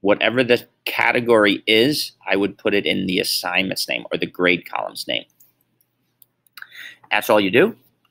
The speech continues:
And then the category is right here. And I would say, "Hey, I'm gonna pick one of these categories." Click writing. And before you click create, you wanna just put four here 'cause that's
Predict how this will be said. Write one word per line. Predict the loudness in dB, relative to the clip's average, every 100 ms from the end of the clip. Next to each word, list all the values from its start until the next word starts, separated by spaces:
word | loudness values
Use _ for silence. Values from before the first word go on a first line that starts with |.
| _ _ -20 _ _ -14 -14 _ _ _ _ _ _ _ -2
And | 0 2 2
then | 2 2 0 -6 -8
the | -4
category | 0 0 0 2 2 0
is | 0
right | -2
here. | -2 -8 _
And | -14
I | -12
would | -6
say, | -4
"Hey, | 0 -2
I'm | -2
gonna | -6
pick | -4 -6 -2
one | -2 -2
of |
these | -4 -4
categories." | -4 -4 -8 -10 -14 _ _
Click | -14 -8
writing. | -8 -8 _ _ _ _ _ _ _ _ _ _ _
And | -20 -20
before | -8 -2 -2
you |
click | -2 -6 -8
create, | -2 2 2 0 -6
you | -2
wanna | 0 0
just | -2 -8
put | -6 -6 -6
four | -10 -4 -4
here | -6 -14 -10
'cause | -8 -2
that's | -4